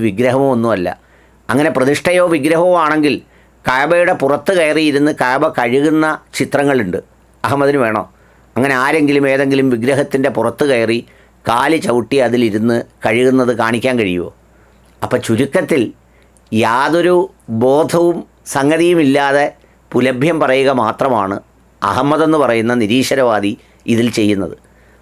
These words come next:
ഓരോ സംഗതിക്കും അവരവരുടെ വിശ്വാസപരമായ ഒരു ചരിത്രമുണ്ട്. അജറുൽ അസ്വദ് എന്താണെന്ന് പ്രവാചകൻ പറഞ്ഞിട്ടുണ്ട്. അതുകൊണ്ട് ആ അർത്ഥത്തിലാണ് അതിൽ വിശ്വാസികൾ അതിനെ കാണുന്നത്. അത് വെറും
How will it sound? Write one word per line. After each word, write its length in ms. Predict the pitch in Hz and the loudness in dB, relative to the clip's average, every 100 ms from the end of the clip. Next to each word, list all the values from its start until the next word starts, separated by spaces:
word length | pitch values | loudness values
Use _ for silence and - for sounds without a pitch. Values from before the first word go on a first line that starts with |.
| _ | _
ഓരോ 300 | 107 277 180 190 175 | 0 2 2 0 0
സംഗതിക്കും 460 | 151 165 139 139 92 _ _ _ - 120 | 0 0 0 -4 -4 _ _ _ -4 0
അവരവരുടെ 400 | 151 165 170 165 | 2 2 2 0
വിശ്വാസപരമായ 760 | 147 - 160 156 151 151 147 151 143 | 0 0 0 0 0 0 2 2 0
ഒരു 80 | 139 | 0
ചരിത്രമുണ്ട്. 540 | 123 104 - 127 95 - _ _ _ _ _ - | -2 -2 0 -2 -2 -10 _ _ _ _ _ -4
അജറുൽ 400 | 120 151 170 180 | -2 0 2 2
അസ്വദ് 300 | 165 185 170 | 2 0 2
എന്താണെന്ന് 420 | 147 160 151 147 131 | 0 0 0 -2 0
പ്രവാചകൻ 460 | 131 127 139 147 143 | 0 0 0 -2 -2
പറഞ്ഞിട്ടുണ്ട്. 480 | 120 110 104 90 80 - _ _ _ _ _ | -2 -2 -4 -8 -10 -16 _ _ _ _ _
അതുകൊണ്ട് 360 | 113 139 151 143 135 | 0 0 2 2 2
ആ 20 | 165 190 147 | 2 2 0
അർത്ഥത്തിലാണ് 640 | 127 151 160 139 117 120 - - | -2 -2 0 0 0 -2 -6 -4
അതിൽ 140 | 113 127 117 | -2 0 -2
വിശ്വാസികൾ 520 | 113 139 135 127 123 110 | -2 -2 0 0 0 0
അതിനെ 180 | 110 110 | -2 -2
കാണുന്നത്. 420 | 101 101 101 90 - _ _ _ _ - - | -2 -2 -4 -6 -8 _ _ _ _ -10 -2
അത് 100 | 123 139 | 0 2
വെറും 180 | 127 | 2